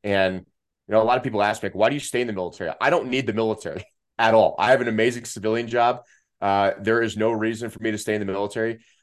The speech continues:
but I stay in because I see the amount of corruption going on in the ranks. And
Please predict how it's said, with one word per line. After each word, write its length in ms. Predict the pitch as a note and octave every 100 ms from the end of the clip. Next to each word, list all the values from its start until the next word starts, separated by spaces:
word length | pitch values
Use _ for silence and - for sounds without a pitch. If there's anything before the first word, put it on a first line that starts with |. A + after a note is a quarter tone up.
| _
but 260 | - A2 -
I 180 | G2+ A#2
stay 440 | - B2+ A#2 G2+
in 160 | G#2 F#2
because 340 | G#2+ G2 G#2+
I 100 | G2
see 220 | G2 -
the 160 | G#2+ G#2+
amount 200 | G2+ G2+
of 80 | F#2+
corruption 440 | - G2+ G#2+ A2
going 260 | G#2 G2+ G2
on 120 | G2
in 80 | F#2
the 60 |
ranks. 380 | F2 F#2+ F2+ - -
And 300 | G2 F#2